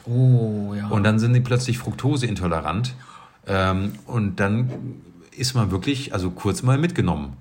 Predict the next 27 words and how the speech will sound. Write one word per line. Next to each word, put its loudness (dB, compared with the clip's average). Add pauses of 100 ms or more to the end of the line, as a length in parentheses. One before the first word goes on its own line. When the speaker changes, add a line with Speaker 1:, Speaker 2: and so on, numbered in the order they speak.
(140)
Speaker 1:
Mhm. 4 (380)
Speaker 2:
Also 2
man 0
fühlt 0
einfach -4
mit. -4 (500)
Das -2
ist -2
nämlich 4
Speaker 1:
Wenn -2
es -2
tatsächlich 0
so 0
ist, -2
dann -2
ist -2
das 0
schrecklich, -6
glaub -8
ich. -14
Speaker 2:
Weil 0
dann 0
hast 2
du, -2
glaub 2
ich, -2
äh, 0